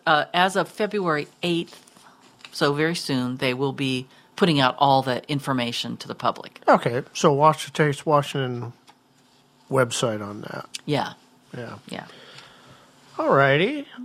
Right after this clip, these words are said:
Speaker 2: Um, well, we have a special guest who, uh, she's from Australia.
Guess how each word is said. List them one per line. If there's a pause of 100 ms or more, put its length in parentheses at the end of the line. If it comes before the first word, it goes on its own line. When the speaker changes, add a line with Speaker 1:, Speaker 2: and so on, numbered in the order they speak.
(320)
Speaker 2:
Um,
well,
we
have
a
special
guest
who, (100)
uh, (720)
she's
from
Australia.